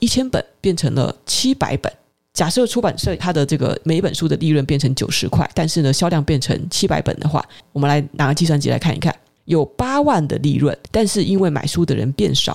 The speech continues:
了，所以总体利润还是变少，结果变成了只剩下六万多块的利润。这个只是如果买书的人降低了三成之后会变成的后果。我不知道出版社有没有考虑到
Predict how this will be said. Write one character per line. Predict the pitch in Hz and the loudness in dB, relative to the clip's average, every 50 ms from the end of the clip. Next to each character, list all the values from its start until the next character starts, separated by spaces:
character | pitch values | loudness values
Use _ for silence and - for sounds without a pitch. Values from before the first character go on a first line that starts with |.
| - - - | -6 -8 -10
了， | - | -8
所 | - - 170 156 | -4 -2 -2 -2
以 | |
总 | 151 - 147 - - 170 | 0 0 -2 -2 -2 -2
体 | 180 - - - - | -2 -2 -4 0 2
利 | 151 139 | 2 2
润 | 135 135 - - | 2 2 -2 -4
还 | - - - - | -10 -12 -4 -2
是 | 139 139 - 165 | -2 0 0 0
变 | - 185 175 - | 0 0 -2 0
少， | 147 - - - - - _ _ _ | -2 -4 -4 -4 -8 -14 _ _ _
结 | - - 160 190 | -2 2 2 2
果 | 220 - 170 - | 4 2 0 0
变 | - 202 185 139 | 2 0 0 0
成 | - - - 110 | 0 -4 -2 -2
了 | 113 - - _ _ | -2 -4 -4 _ _
只 | - - - - 180 | -6 -4 -2 0 0
剩 | 160 - 247 247 214 | 0 2 2 2 2
下 | 180 - 247 208 170 | 2 2 2 2 2
六 | 165 175 - 254 254 180 143 | 2 2 2 2 4 4 4
万 | 139 151 117 85 - | 2 2 0 -2 -2
多 | - - - | -2 -2 -2
块 | - - - - | 0 0 -2 -2
的 | - - - - | -2 -4 -6 -4
利 | - - - - | -4 -6 -2 -2
润。 | - - - _ - _ - - | -4 -4 -4 _ -20 _ -12 -2
这 | - 370 | -2 0
个 | 339 - 185 | 0 0 -2
只 | - 131 127 | -2 -2 -2
是 | - 208 | -2 0
如 | 196 160 185 - | 2 2 2 2
果 | 165 160 | 0 0
买 | 135 131 - - | 0 -2 -4 -4
书 | - - 170 170 | -2 0 0 0
的 | 165 151 - | 0 0 0
人 | 82 - - - - _ _ | 0 -2 -4 -4 -8 _ _
降 | - 220 190 156 147 | -2 -2 0 -2 -2
低 | - 165 165 165 160 | -2 0 2 2 2
了 | 143 | 0
三 | 147 - - 160 170 175 | 0 0 0 0 0 0
成 | 175 - - - 143 151 | 2 0 0 -2 -2 -4
之 | - - 139 131 | -2 0 2 2
后 | 143 - - - - _ - | 2 2 0 -2 -2 _ -18
会 | _ - - 156 | _ -2 -2 0
变 | - 165 147 | 0 0 -2
成 | - - - - - | 0 -2 -4 -4 -4
的 | - - - | -6 -6 -6
后 | - - - 131 - | -4 -2 0 0 0
果。 | - - - - - _ _ _ _ _ | 0 -4 -8 -8 -8 _ _ _ _ _
我 | - 185 | -2 0
不 | 196 277 | 2 4
知 | - | 4
道 | 381 311 | 2 2
出 | - 302 | 2 2
版 | 311 - 147 | 2 2 2
社 | - 196 175 | 2 2 2
有 | 135 | 2
没 | 127 | 2
有 | 139 | 0
考 | 143 - - - | 0 0 -2 -2
虑 | - 117 117 | -2 -2 0
到 | 127 117 | -2 -2